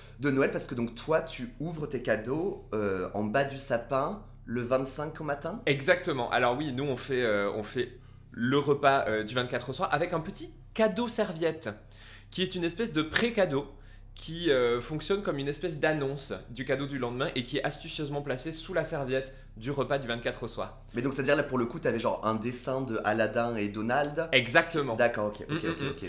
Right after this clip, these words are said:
Speaker 1: je
Speaker 2: Et
Speaker 1: vois.
Speaker 2: le lendemain, pff, émerveillement total, joie dans les cœurs, euh, voilà.
Speaker 1: Donc c'est ça, donc vous allez, tu vas te coucher,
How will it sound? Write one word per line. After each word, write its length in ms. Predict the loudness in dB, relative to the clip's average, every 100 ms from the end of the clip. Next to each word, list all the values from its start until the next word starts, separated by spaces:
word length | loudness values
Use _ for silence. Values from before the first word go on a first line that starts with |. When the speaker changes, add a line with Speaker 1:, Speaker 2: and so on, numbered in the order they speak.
| -6
Speaker 1:
je 60 | 0
Speaker 2:
Et 40 |
Speaker 1:
vois. 80 | 4
Speaker 2:
le 40 | 6
lendemain, 440 | 6 4 4 2
pff, 340 | 0 -10 -12 -10 -2
émerveillement 640 | 0 0 0 -2 -2 -6
total, 720 | -6 -8 -4 0 0 0 -2 -4
joie 360 | -2 6 6
dans 140 | 6 2
les 180 | 0 0
cœurs, 520 | 2 6 6 4 -2 -16 -20 -8
euh, 380 | -4 -2 -2 -4 -6
voilà. 140 | -10 -10 -4 -2
Speaker 1:
Donc 100 | 0
c'est 80 | 4
ça, 100 | 4
donc 120 | 2
vous 220 | 2 4
allez, 280 | 4 2 -8 -8
tu 140 | 2
vas 120 | 2
te 80 | 2
coucher, 500 | -4 -2 0 -2